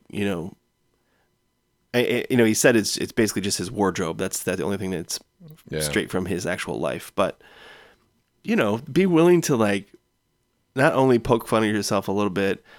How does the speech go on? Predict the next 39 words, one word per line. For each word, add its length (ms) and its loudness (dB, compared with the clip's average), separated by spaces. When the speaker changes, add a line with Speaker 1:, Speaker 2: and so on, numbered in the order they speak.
Speaker 1:
but, 200 -2
like, 160 -4
try 300 0
something 400 0
really 180 0
bizarre. 680 -4
Speaker 2:
Mm-hmm. 300 -10
Speaker 1:
And 500 -2
yeah, 340 -2
I 100 -4
mean, 400 0
he 160 0
knew, 160 4
Speaker 2:
Oh. 140 6
Speaker 1:
he 120 4
knew 180 2
what 100 2
he 40 -2
was 120 -6
getting 160 -4
into. 260 -10
So 140 -6
Speaker 2:
It 60 0
also, 400 -2
it 220 -6
also, 280 -4
rem-, 320 -4
um, 240 -10
you, 260 -8
for 80 -16
some 160 -8
reason, 180 -8
somebody 240 -10
just 160 -10
said 80 -6
it 40 -6
reminded 320 -6
me. 140 -10
Um, 380 -6